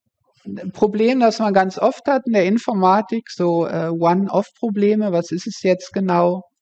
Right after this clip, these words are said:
Einfach immer ein Beispiel hinmalen und schauen, wie es da ist. Und dann, da alles linear ist, gilt das dann auch für den allgemeinen Fall. Okay, schauen wir mal, was rauskommt. Jetzt können wir einfach hier, äh,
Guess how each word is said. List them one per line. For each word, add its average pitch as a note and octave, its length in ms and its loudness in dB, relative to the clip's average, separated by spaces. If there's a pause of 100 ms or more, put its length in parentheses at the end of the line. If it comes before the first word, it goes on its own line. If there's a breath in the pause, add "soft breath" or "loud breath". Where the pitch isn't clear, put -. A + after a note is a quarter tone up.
Einfach F3 400 -6
immer E3+ 160 -4
ein D#3 160 -4
Beispiel F3 520 -2
hinmalen E3+ 540 -2
und C#3 160 -12
schauen, D3+ 320 -6
wie C#3+ 80 -10
es D3+ 140 -14
da D#3 280 0
ist. E3 320 -8
Und C#3+ 160 -14
dann, D3 280 -8 (380 loud breath)
da D#3 160 -4
alles D3+ 340 -4
linear D3+ 420 -2
ist, - 140 -10
gilt D3 240 -8
das D3 160 -14
dann - 160 -16
auch C#3 240 -14
für D#3+ 100 -14
den D3+ 240 -14
allgemeinen D3+ 600 -14
Fall. D#3+ 280 -20 (180)
Okay, E3 440 -14
schauen F#3 280 -8
wir C4 80 -4
mal, G#3 160 -2
was F3+ 220 -4
rauskommt. G#3+ 540 -2 (280 loud breath)
Jetzt - 120 -20
können G#3+ 160 0
wir G#3 140 4
einfach G3+ 400 -2
hier, A3+ 500 2
äh, F#3 480 -2